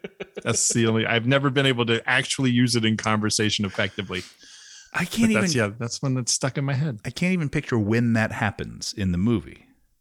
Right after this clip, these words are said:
Speaker 1: I don't know it, I don't know that movie as well as you do. Obviously, I've seen it, but I, I, I, I don't, I haven't seen it obsessively.
Speaker 2: That's my favorite part of the movie, is the interactions on the boat between those three.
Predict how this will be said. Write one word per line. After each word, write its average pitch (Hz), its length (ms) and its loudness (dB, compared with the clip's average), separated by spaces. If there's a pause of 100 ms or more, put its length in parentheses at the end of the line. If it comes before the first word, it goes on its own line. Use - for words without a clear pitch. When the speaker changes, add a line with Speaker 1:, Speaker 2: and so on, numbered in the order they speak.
(400)
Speaker 1:
I 127 80 4
don't 151 160 2
know 135 180 6
it, 127 160 0
I 127 80 6
don't 156 220 2
know 135 120 4
that 117 120 2
movie 113 240 4
as 92 120 -2
well 90 220 0
as 78 100 -6
you 85 120 -4
do. 85 200 -4
Obviously, 92 360 -2
I've 82 180 -6
seen 104 300 0
it, 85 180 -8
but 87 200 -4
I, 87 420 -4 (100)
I, 90 120 0
I, 90 120 0
I 95 60 -4
don't, 87 220 -8 (260)
I 95 60 -4
haven't 85 200 -8
seen 85 180 -8
it 76 200 -12
obsessively. - 640 -14 (480)
Speaker 2:
That's 160 220 0
my 269 120 2 (300)
favorite 147 360 -2
part 123 200 0
of 110 40 -4
the 107 80 -6
movie, 104 420 -6 (100)
is 120 180 2
the 123 160 2
interactions 139 720 2
on 120 220 2
the 113 80 0
boat 117 360 -2
between 117 360 -2
those 110 240 -2
three. 113 400 -6